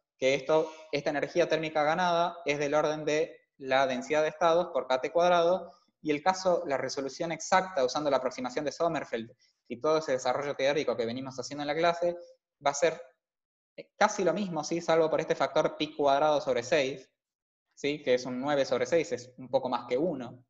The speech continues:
es un uno y pico, em, un poco más que uno y medio, con lo cual, eh, fíjense que uno rápidamente, simplemente viendo esto, puede tener una idea muy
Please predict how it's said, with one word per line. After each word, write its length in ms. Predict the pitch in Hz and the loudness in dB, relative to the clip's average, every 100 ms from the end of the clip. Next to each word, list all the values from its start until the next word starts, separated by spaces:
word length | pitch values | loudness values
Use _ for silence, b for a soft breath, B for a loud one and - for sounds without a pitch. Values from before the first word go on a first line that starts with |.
| _ _ | _ _
es 100 | - | -12
un 140 | 117 | -10
uno 160 | 131 135 | -8 -10
y 80 | 143 | -6
pico, 460 | 190 180 143 - _ _ _ _ _ _ _ _ | -8 -4 -8 -8 _ _ _ _ _ _ _ _
em, 520 | 123 120 117 110 110 | 2 2 0 -4 -8
un 1400 | 113 - _ _ _ _ _ _ _ - _ _ _ _ | -12 -18 _ _ _ _ _ _ _ -20 _ _ _ _
poco 200 | 139 127 | -4 -2
más 120 | 131 | -2
que 80 | 139 | -4
uno 80 | 143 | -4
y 60 | |
medio, 560 | 170 175 156 160 185 - | -2 0 2 2 0 -2
con 160 | 147 143 | 0 2
lo 140 | 147 | 2
cual, 540 | 185 180 175 - - - _ _ _ | 4 4 4 -2 -12 -20 _ _ _
eh, 340 | - 127 127 127 | 2 4 6 4
fíjense 380 | 123 180 160 170 | 0 -4 2 2
que 220 | 170 143 | 2 0
uno 200 | 151 156 143 | 0 0 2
rápidamente, 880 | 156 202 185 165 151 185 170 135 | 4 4 4 2 2 -2 -2 -4
simplemente 520 | - 165 156 151 156 143 | -6 -6 -2 -4 -2 0
viendo 280 | 151 151 | 0 2
esto, 300 | 160 170 143 | 2 2 0
puede 160 | - 139 | 2 2
tener 240 | 135 139 | 2 -2
una 200 | 135 135 | -4 -6
idea 560 | 123 131 147 135 - - - _ _ _ _ _ - | -4 0 2 2 -2 -14 -20 _ _ _ _ _ -20
muy 480 | 143 190 175 139 | -10 -8 -6 -8